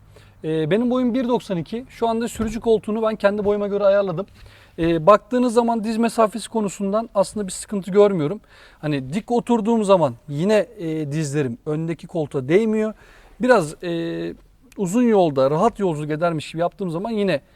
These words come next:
diz mesafesi konusunda bir sıkıntı yaşamıyorum. Ee, arka tarafta, e, arka ko-, şey, ön koltukların arkasında cepler var. Onları dile getireyim. Koltukları yarı deri.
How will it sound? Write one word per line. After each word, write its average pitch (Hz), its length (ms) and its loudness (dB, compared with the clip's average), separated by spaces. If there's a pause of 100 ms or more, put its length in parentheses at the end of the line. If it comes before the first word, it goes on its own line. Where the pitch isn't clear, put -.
(300)
diz 180 120 -4
mesafesi 143 440 -2
konusunda 165 340 -8
bir 196 40 -10
sıkıntı 190 320 -6
yaşamıyorum. 180 480 -4 (540)
Ee, 170 200 0
arka 240 320 4
tarafta, 240 460 2 (280)
e, 175 400 -4 (100)
arka 196 280 2
ko-, 226 220 -4
şey, 175 140 -4
ön 226 180 -2
koltukların 165 440 0
arkasında 185 600 -4 (360)
cepler 190 380 0
var. - 340 -4 (240)
Onları 175 320 -6
dile 160 140 -4
getireyim. 143 360 -8 (420)
Koltukları 247 640 0
yarı 220 300 2
deri. 160 200 2